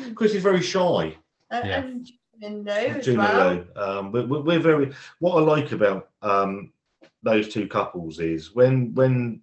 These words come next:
Speaker 1: uh, we started the cha-, well, when I started the channel, Wanda was very much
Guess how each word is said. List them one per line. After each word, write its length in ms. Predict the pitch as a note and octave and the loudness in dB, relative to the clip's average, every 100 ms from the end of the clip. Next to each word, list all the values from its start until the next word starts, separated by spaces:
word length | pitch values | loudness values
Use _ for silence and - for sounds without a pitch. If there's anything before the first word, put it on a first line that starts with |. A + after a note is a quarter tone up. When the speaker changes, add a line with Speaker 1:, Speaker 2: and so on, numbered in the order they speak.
| - | 0
Speaker 1:
uh, 140 | A2 | 0
we 120 | G#2+ G#2+ | 0 -2
started 420 | - A2+ G#2 F2+ | -2 -2 -2 -6
the 80 | F#2 | -10
cha-, 180 | A#2 F#2 | -8 -4
well, 180 | G#2 | -4
when 160 | F#2+ G#2 | -2 -4
I 100 | G2 | -4
started 280 | F#2 F2 D2+ | -6 -10 -12
the 60 | E2 | -16
channel, 320 | - D#2+ D#2+ - - _ | -20 -20 -20 -20 -20 _
Wanda 280 | C3+ E3 D#3 | 0 2 2
was 240 | C3+ B2+ - | 0 -2 -8
very 280 | A2 B2+ B2 | -2 2 2
much 560 | A#2 A#2+ A#2 - - | 0 -2 -4 -12 -16